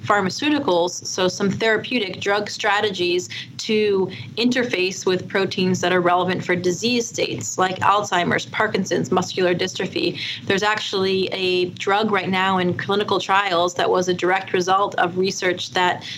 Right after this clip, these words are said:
the Japanese Space Agency did in, on the International Space Station. And that drug is in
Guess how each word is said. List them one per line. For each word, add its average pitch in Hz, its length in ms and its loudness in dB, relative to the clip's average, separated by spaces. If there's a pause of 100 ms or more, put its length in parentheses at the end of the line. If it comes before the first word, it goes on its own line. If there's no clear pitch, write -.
the 190 80 0
Japanese 208 840 0
Space 196 240 -2
Agency 185 440 0
did 170 380 2
in, 175 320 0
on 180 200 4
the 175 140 2
International 175 480 0
Space 180 320 0
Station. 175 380 -2
And 180 140 4
that 226 200 0 (120)
drug 226 240 2
is - 100 -8
in 185 60 2